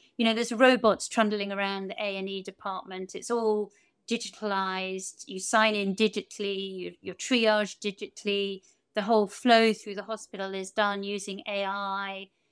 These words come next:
They have it in the, in the fracture unit. There's a three D printer to make waterproof casts for people with a broken arm. It just makes you realise that there are tools that we're not using here that we could be using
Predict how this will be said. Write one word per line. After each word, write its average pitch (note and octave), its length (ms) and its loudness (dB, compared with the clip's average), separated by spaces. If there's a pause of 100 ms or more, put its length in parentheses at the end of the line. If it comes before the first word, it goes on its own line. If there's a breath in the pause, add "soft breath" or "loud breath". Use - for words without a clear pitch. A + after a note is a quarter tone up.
(180)
They G3 80 -2
have G#3 240 -6
it G#3 120 -2
in A3 180 4
the, G#3 140 0 (240)
in G#3 160 -4
the G3+ 60 -6
fracture - 480 -8
unit. G3 380 -2
There's G3 160 -2
a F#3+ 60 -8
three G#3+ 340 2
D G3+ 280 -2
printer G#3 460 2
to - 180 -6
make G3+ 220 4
waterproof G#3 600 0 (100)
casts G#3 840 6
for G#3+ 80 -10
people A3 340 -12
with G#3 120 -6
a G3+ 60 -6
broken G#3 360 0
arm. G3+ 560 -4
It C#4 120 2
just - 260 0 (140)
makes C#4 340 6
you C#4+ 60 2
realise C4+ 360 0
that A#3+ 160 -2
there A#3+ 160 0
are B3 80 -2 (120)
tools C4+ 560 -4
that - 160 -6
we're A3+ 120 -2
not A3+ 200 -2
using G#3+ 480 -8
here E3+ 420 -6 (400)
that G#3+ 80 -6
we G#3+ 100 -4
could G#3+ 220 -10
be G#3+ 80 -10
using F3+ 480 -10